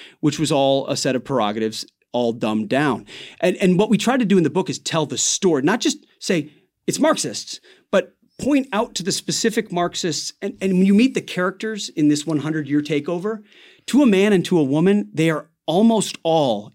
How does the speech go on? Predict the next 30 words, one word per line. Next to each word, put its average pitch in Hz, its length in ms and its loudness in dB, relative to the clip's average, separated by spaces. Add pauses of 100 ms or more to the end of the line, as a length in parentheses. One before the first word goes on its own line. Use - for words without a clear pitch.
atheists, 180 720 -2 (420)
socialists, 139 800 -2 (120)
or 127 120 -2
Marxists, - 640 -8 (460)
of 175 180 -2
self-avowed. 156 800 -2 (440)
And 180 300 4 (120)
i-, 175 180 -8
i-, 202 160 -2
when 180 120 0
you 180 80 2
look 190 200 0
at 175 100 -6
the, 156 240 -4
the 151 100 -2
weave 180 320 4
of 151 100 -2
history, 156 400 -2
we're 147 120 -2
talking 165 220 -2
about 135 160 -6
critical 165 440 -6
race 147 340 -4
theory. 90 440 -10 (440)
Well, - 140 -10 (100)
it 139 160 -8
came 151 240 0
from 156 180 -4
critical 165 360 -2
theory. 101 440 -10